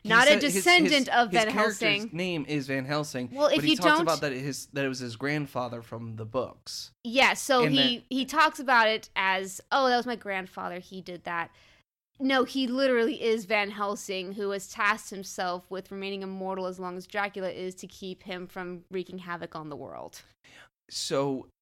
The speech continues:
Speaker 1: that's not the twist that we're talking
Speaker 2: Oh, that was the
Speaker 1: about.
Speaker 2: one I was thinking of. Okay, so we're
Speaker 1: No,
Speaker 2: three.
Speaker 1: what? I, that's not a twist. That was obvious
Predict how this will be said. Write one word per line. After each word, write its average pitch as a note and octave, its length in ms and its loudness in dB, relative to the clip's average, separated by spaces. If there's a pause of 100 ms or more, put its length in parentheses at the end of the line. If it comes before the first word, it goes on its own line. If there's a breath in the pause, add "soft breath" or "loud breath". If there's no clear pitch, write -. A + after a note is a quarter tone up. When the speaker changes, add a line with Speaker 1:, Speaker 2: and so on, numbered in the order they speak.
(300)
Speaker 1:
that's F3+ 460 -4
not D3+ 240 0
the A#2+ 80 -12
twist - 520 -10
that A2+ 120 -10
we're A2 140 -12
talking A2+ 340 -16
Speaker 2:
Oh, B3+ 80 0
that A3 160 0
was D#3 100 0
the G#3 60 -12
Speaker 1:
about. G#3 100 -6
Speaker 2:
one G3+ 80 0
I A3+ 60 0
was A3 80 -6
thinking G3 220 -12
of. - 80 -10
Okay, A3+ 160 -6
so F#3 100 -14
we're F3 80 -8
Speaker 1:
No, E3 180 0
Speaker 2:
three. D#3+ 380 -4 (120)
Speaker 1:
what? D#3+ 260 -6 (180)
I, A2+ 140 -18 (320)
that's F3 280 -2
not A3+ 180 -2
a F3+ 40 -2
twist. - 640 -2 (260 loud breath)
That A3+ 180 4
was G#3+ 160 4 (100)
obvious E3+ 580 0